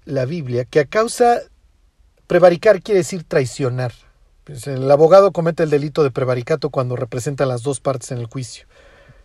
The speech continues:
Y está, obviamente está traicionando a las partes o a una de ellas.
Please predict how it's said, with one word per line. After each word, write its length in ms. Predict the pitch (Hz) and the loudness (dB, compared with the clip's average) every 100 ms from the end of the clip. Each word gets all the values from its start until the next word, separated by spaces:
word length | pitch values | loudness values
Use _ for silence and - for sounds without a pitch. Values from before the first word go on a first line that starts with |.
| _ _ _ - - _ _ _ _ _ _ - | _ _ _ -20 -20 _ _ _ _ _ _ -14
Y 140 | 131 | -10
está, 220 | 113 - | -6 -2
obviamente 300 | - 156 151 | 0 0 -2
está 140 | 127 156 | -2 0
traicionando 600 | 151 135 131 113 113 117 | 2 0 -2 -4 -4 -2
a 60 | 127 | -2
las 220 | 123 - | -2 0
partes 440 | 156 139 123 110 | 0 0 -6 -10
o 60 | 120 | -8
a 80 | 117 | -6
una 240 | 139 143 | -2 0
de 100 | 170 | 0
ellas. 480 | 175 123 - - | 0 -2 -6 -16